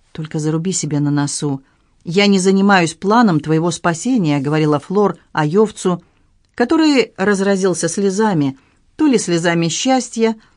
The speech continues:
то ли слезами душевного раздрая, то ли просто слезами. Другими словами, это был безутешный плач. Иногда страсть берёт своё, заставляя вот так проливать слёзы.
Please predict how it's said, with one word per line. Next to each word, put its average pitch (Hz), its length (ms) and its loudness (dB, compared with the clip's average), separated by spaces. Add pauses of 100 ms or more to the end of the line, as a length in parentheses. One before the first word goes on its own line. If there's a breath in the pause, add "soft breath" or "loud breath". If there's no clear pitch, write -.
(260 soft breath)
то 311 140 4
ли 196 100 4
слезами 165 480 2
душевного 160 600 0
раздрая, 160 640 -2
то 240 140 -2
ли 180 100 0
просто 240 400 -4
слезами. 196 680 -2 (640 soft breath)
Другими 156 360 0
словами, 226 460 0
это 196 200 -2
был 202 200 2
безутешный 180 720 -2
плач. 165 480 -2 (480 soft breath)
Иногда 285 420 2
страсть 247 560 -2
берёт 220 420 4
своё, 202 580 2 (460 soft breath)
заставляя 151 640 0
вот 147 220 -4
так 143 260 -2 (240)
проливать 139 540 -2
слёзы. 117 480 -10